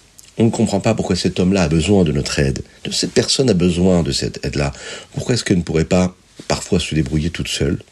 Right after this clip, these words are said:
C'est une question qu'on se pose, c'est le Yetzer Hara qui nous met cette petite voix en nous. On ne doit pas l'écouter,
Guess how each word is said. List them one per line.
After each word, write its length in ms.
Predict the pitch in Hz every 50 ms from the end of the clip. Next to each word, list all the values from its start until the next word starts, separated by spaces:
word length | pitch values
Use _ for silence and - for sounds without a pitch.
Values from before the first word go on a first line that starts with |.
| _ _ _ - - -
C'est 140 | - - 139
une 80 | 123
question 500 | - - 120 - - - 156 156 147 113 117 - - - - - -
qu'on 80 | -
se 140 | - - -
pose, 320 | - - 135 135 127 120 - - -
c'est 140 | - - -
le 60 | 131
Yetzer 340 | 123 117 - - - 117 107
Hara 320 | 110 110 104 127 131 131
qui 180 | 127 - - -
nous 100 | 90 92
met 80 | 95 90
cette 180 | - - -
petite 320 | - 82 - - 78 73 76
voix 240 | 73 78 98 104
en 160 | 85 76 76 78
nous. 220 | 95 131 175 - - - - - - - - - _ - -
On 40 | -
ne 100 | 73 73
doit 180 | 65 71 67 -
pas 100 | - 67
l'écouter, 540 | 67 65 - - - - 78 92 120 127